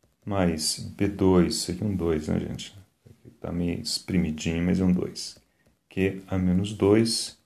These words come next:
u de K. Faz uma, uma pequena consideração técnica, mas ela é importante porque ela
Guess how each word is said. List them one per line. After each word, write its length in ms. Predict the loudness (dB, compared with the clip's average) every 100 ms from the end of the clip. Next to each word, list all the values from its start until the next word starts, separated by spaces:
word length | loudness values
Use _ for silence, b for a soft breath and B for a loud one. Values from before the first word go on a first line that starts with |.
| _ _ _ _ _ -6
u 260 | -4 -6 -14
de 200 | -12 -10
K. 260 | -6 -8 -8 -14 _ _ _ _ _ _ _ _ B B B B B B B B B B _ -20
Faz 280 | -2 2
uma, 180 | 6 6
uma 280 | 4 2 0
pequena 680 | -2 0 2 4 4 2 -4 _ _ _ -20 -6
consideração 880 | 2 2 4 2 2 2 2 2 0 -4 2
técnica, 840 | 2 4 2 2 4 6 6 4 0 -8 -6
mas 320 | -2 0 2
ela 120 | 4
é 40 | 4
importante 560 | 2 -2 0 2 2
porque 600 | -2 -8 -6 -2 0 -2 -4
ela 480 | -2 2 2 0